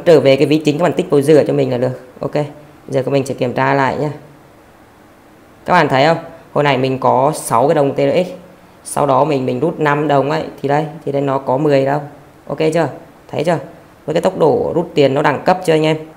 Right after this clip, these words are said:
Ok, xong video ngày hôm nay thì mình cũng đã vừa hướng dẫn các bạn cách tham gia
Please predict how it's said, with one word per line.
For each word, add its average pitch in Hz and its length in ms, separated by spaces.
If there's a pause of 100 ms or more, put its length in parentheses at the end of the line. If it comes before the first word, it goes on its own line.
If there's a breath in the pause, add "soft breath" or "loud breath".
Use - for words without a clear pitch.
Ok, - 140 (240)
xong 180 120
video 180 180
ngày 175 100
hôm 165 80
nay 165 160
thì 160 80
mình 139 220
cũng 123 160
đã 113 160
vừa 123 320
hướng 123 280
dẫn 123 180
các 143 120
bạn 135 180
cách 143 160
tham 135 160
gia 135 260